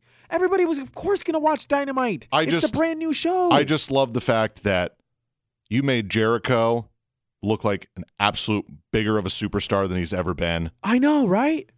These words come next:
Speaker 2: You had, and I'm watching the, uh, by the way, I completely forgot about the fact that, uh, Goldust,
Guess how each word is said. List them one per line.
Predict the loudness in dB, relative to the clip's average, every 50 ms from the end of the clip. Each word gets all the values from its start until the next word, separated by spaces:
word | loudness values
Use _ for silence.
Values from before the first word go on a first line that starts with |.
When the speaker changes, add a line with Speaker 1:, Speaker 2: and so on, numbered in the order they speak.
| _ _ _
Speaker 2:
You | -4 -2 -2 0
had, | 0 0 0 0 0 0 -2 -2 -6 -8 _ _ _ -10
and | -8 -6
I'm | -4 -2
watching | -2 0 -2 -2 -2 -4 -6 -6 -4
the, | -4 -4 -4 -2 -2
uh, | -2 0 -2 -2 0
by | 0 0 0
the | 2
way, | 0 0 0 0 0 0
I | 0 0
completely | -2 -4 -2 -2 -2 -2 -2 -4
forgot | -4 -4 -2 0 2 2 2 0 0
about | 0 0 0 0 -2
the | -4 -4
fact | -2 0 0 0 0 -4 -4 -4
that, | -4 -4 -2 -2 -4 -2
uh, | -2 0 0 0 0 0 -2 -4 -6 _ _ _ _ _ _ _ _ _ _ _
Goldust, | -2 -2 -2 0 0 0 0 0 0 -2 -2 -4 -6 -10